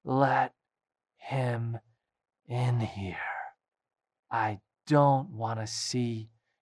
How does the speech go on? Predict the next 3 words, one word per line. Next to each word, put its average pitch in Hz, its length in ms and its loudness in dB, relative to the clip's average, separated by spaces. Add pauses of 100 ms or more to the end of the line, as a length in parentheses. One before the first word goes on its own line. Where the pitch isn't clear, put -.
his 113 240 -12
face." - 800 -14 (2000)
Wow. 101 420 -4